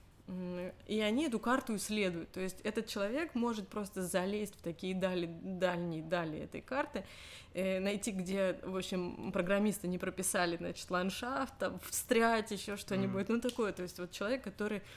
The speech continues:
Speaker 1: э, занимается, там, исследованием каким-то. А, вот часто как бы туда относятся люди, которые занимаются, там, документами, но человек, который, м, заточен на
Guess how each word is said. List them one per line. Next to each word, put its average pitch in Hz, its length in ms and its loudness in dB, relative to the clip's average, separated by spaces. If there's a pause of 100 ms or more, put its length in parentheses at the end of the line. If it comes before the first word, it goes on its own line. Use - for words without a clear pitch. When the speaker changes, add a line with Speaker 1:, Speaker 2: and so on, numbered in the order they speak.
(260)
Speaker 1:
э, 196 180 4
занимается, 202 680 0
там, 185 240 -2
исследованием 170 680 0
каким-то. 170 500 -8 (400)
А, 185 480 0
вот 226 420 -2
часто 240 340 -2
как 190 160 -2
бы 180 100 -2
туда 214 340 0
относятся 214 420 -2
люди, 330 180 2
которые 214 380 -2
занимаются, 190 480 -2
там, 160 120 -4
документами, 190 840 0 (100)
но 220 160 4
человек, 226 320 2
который, 202 460 0
м, 202 380 0 (280)
заточен 196 600 2
на 175 360 0